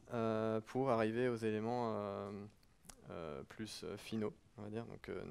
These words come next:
non, non terminal jusque, euh, terminal. Euh, on a notre truc de parseur là qui contient des tokens. Ces tokens-là, ils viennent du lexeur à la base. Le lexeur,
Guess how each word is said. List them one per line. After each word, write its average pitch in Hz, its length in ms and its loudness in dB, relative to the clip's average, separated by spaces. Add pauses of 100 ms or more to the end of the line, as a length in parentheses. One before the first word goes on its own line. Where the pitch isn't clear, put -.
(120)
non, 107 180 -6
non 117 200 0
terminal 110 520 0
jusque, 107 300 -8
euh, 101 260 0 (120)
terminal. 107 480 -2 (720)
Euh, 117 220 10
on 127 160 10
a 143 80 12
notre 147 180 8
truc 170 180 -2
de 156 100 8
parseur 143 420 10
là 151 100 12
qui 151 160 0
contient 135 340 2
des 123 120 6
tokens. 135 420 2 (840)
Ces - 160 2
tokens-là, 120 420 8
ils 143 80 10
viennent 139 320 10 (240)
du 120 160 0
lexeur 123 360 8
à 110 40 10
la 104 100 8
base. 104 240 4 (160)
Le 107 80 -6
lexeur, 131 480 4